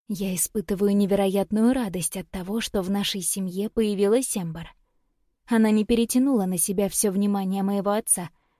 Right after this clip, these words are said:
как это обычно бывает, а стала частью нашего мира, при этом ничего в нём не разрушив,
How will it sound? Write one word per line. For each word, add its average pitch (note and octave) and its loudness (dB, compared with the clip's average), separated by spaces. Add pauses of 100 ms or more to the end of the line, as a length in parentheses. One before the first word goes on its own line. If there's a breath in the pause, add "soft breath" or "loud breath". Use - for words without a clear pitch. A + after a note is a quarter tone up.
как - 2
это F#3+ 0
обычно F#3 0
бывает, F3 -2 (460)
а F#3 -6
стала G3 -2
частью G#3 -2
нашего G#3 2
мира, F3 -2 (400)
при G3 0
этом B3 2
ничего G3+ 2
в F#3+ 2
нём F#3+ 2
не F#3 -2
разрушив, F3 -6